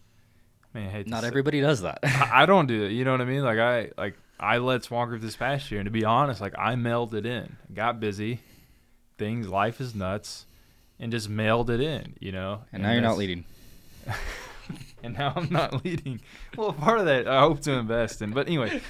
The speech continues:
Speaker 1: so, so,
Speaker 2: <laughs>
Speaker 1: so Charles and Sandra, like, they're always, like, asking questions on how to get better, always trying to take the training and to incorporate it more into how they lead. And then in walk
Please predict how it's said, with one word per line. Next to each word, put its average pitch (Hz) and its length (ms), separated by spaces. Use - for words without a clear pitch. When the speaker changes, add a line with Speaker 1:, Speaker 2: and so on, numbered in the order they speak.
Speaker 1:
so, 202 160
so, 220 200
Speaker 2:
<laughs> - 20
Speaker 1:
so 156 220
Charles 185 440
and 143 120
Sandra, 147 360
like, 104 180
they're 117 220
always, 120 260
like, 101 240
asking 110 380
questions 104 360
on 95 120
how 95 180
to 95 80
get 95 140
better, 90 260
always 113 240
trying 107 240
to 92 80
take 101 280
the 98 100
training 95 400
and 90 80
to 92 260
incorporate 104 480
it - 80
more 98 380
into 95 140
how 101 100
they 92 140
lead. 107 340
And 104 140
then 113 180
in 120 160
walk 104 220